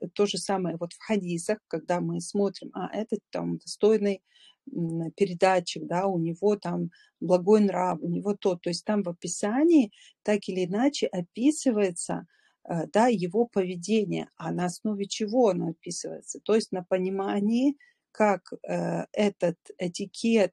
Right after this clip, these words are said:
как этот нрав людей Корана, а, а, значит, и людей, эм, соблюдающих те законы, да, это любой человек, он должен соблюдать,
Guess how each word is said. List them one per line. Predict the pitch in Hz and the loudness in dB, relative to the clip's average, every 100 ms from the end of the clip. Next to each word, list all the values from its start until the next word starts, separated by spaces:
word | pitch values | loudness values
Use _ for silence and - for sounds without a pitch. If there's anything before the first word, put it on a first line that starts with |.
| _ | _
как | - 185 - | -4 -4 -4
этот | 185 180 175 | -4 -4 -4
нрав | 175 185 185 208 202 170 | -4 -2 0 2 2 -2
людей | 170 180 170 208 185 | -4 -6 0 2 2
Корана, | - 180 - 220 214 180 190 247 - _ _ _ _ | 0 -12 -4 -2 0 2 0 0 -4 _ _ _ _
а, | - 175 165 - | -4 -2 -2 -4
а, | 175 165 | -4 -4
значит, | 160 208 202 - - - | 0 0 0 -4 -12 -4
и | 208 202 165 | -2 -2 -4
людей, | 170 185 - 220 226 185 170 _ _ _ - | -4 -6 -2 2 4 2 -2 _ _ _ -4
эм, | 175 170 170 170 160 160 - - | -2 0 0 0 0 -2 -4 -12
соблюдающих | - - 170 202 190 269 233 - 185 | -4 -2 0 2 6 6 6 2 -6
те | - 226 | 2 2
законы, | 196 208 - 254 240 175 - | 4 0 2 2 4 2 0
да, | 208 | 2
это | 294 285 | 2 4
любой | 220 208 262 262 | 2 2 4 2
человек, | - 202 196 233 - | 2 -2 2 0 -2
он | 170 | -6
должен | 196 202 175 170 - | -2 -2 -4 -12 -12
соблюдать, | 180 175 208 190 190 - | -12 -4 -2 0 -2 -4